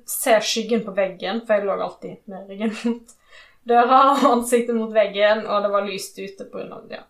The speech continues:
altså, lys. <laughs> Og sånn, så jeg kunne se skyggen liksom opp mot veggen, sammen med liksom greiner og greier, det var veldig skummelt. Jeg kunne se at han lente seg over senga, at han holdt armene over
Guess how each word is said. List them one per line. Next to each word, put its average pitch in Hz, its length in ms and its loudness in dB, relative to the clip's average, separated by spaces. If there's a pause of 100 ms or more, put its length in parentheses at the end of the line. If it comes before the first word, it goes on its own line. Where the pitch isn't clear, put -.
(140)
altså, 190 320 -16 (1300)
lys. 202 360 -6
<laughs> - 80 0 (840)
Og - 80 -16
sånn, 247 240 2
så 262 80 0
jeg 254 80 -2
kunne 240 160 2
se 240 220 2 (100)
skyggen 214 480 0
liksom 202 320 -8
opp 208 80 -12
mot 208 240 -6
veggen, 196 240 -2
sammen 220 320 0
med 202 140 -2
liksom 226 180 0
greiner 202 540 -2
og - 20 -
greier, 190 220 -6
det 202 80 -6
var 202 80 0
veldig 208 180 -4
skummelt. 196 400 -8
Jeg - 60 -6
kunne 233 160 0
se - 100 -2
at 220 80 -2
han 214 160 -4
lente 214 480 0
seg 196 240 -6
over 190 220 -2
senga, 190 260 -8
at 196 140 -8
han - 160 -10
holdt 202 340 -2
armene 202 380 0 (100)
over 185 480 -4